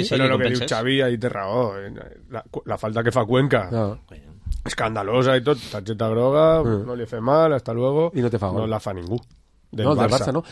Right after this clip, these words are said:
Speaker 1: Però bueno, però és lo que has criat tu, és, eres la, també la... a veure, hi ha una cosa que és evident, eh?
Speaker 2: Claro.
Speaker 1: Jo crec que en el futbol modern... Que hi ha una cosa evident, eh? El Barça, nosaltres, el Sevilla, si m'apures, que volia jugar en Lopetegui... Això s'ha acabat, eh? Això s'acabó. O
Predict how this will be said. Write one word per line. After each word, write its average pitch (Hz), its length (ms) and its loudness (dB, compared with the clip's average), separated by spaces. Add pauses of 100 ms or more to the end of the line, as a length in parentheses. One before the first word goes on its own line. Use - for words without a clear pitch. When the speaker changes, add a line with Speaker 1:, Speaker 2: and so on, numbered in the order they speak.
(120)
Speaker 1:
Però 135 160 4
bueno, 151 200 2
però 127 140 2
és 113 140 -2
lo 101 160 0
que 101 80 -4
has 95 100 -6
criat 98 240 -6
tu, 151 240 4
és, 104 100 0
eres 110 540 -4
la, 107 140 0
també 110 240 -2
la... 107 100 0
a - 720 -12
veure, 98 200 -4 (460)
hi 107 40 -2
ha 107 40 0
una 110 100 2
cosa 117 160 2
que 123 100 2
és 113 100 0
evident, 104 420 2
eh? 120 60 -2
Speaker 2:
Claro. 139 440 -2
Speaker 1:
Jo 104 80 -4
crec 104 200 -2
que 127 80 0
en 110 60 2
el 101 40 2
futbol 110 280 2
modern... 107 340 2
Que 120 280 -2
hi 117 80 -4
ha 127 40 2
una 139 120 2
cosa 139 160 2
evident, 104 320 0
eh? 165 120 -4 (360)
El 87 140 -10
Barça, 113 500 -2 (300)
nosaltres, 107 720 -4 (240)
el 101 100 -10
Sevilla, 107 400 0
si 110 140 -4
m'apures, 110 560 0
que 117 120 -2
volia 110 240 0
jugar 104 180 0
en 101 60 0
Lopetegui... 113 560 0 (220)
Això - 120 -18
s'ha 101 80 -6
acabat, 87 300 -10
eh? 127 120 -12 (640)
Això 101 100 -10
s'acabó. 85 260 -8
O 85 60 -14